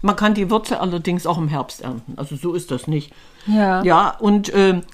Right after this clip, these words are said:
Speaker 1: Brennnesselwurzel an sich, äh, kommt dir das irgendwie vor, hast du das nicht irgendwo schon mal gelesen, wenn du im Supermarkt bist?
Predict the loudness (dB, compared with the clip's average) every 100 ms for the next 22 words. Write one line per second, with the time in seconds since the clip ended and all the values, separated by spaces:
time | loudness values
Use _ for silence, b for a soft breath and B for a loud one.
0 | b b b b -12 -12 -2 2 2 2
1 | 0 0 0 -2 -2 -4 -2 -2 -4 -4
2 | -4 -4 -8 -6 -2 -2 -6 -12 -4 -4
3 | -4 -6 -8 -6 -6 0 -2 0 0 0
4 | -2 -2 -2 0 -2 -4 -2 0 0 -4
5 | -4 -2 -2 0 0 0 -2 -4 -4 -4
6 | -4 -4 -6 -8 -16 -16 -16 -18 -20 -2
7 | 0 2 2 2 2 0 0 0 0 -2
8 | -6 -6 -10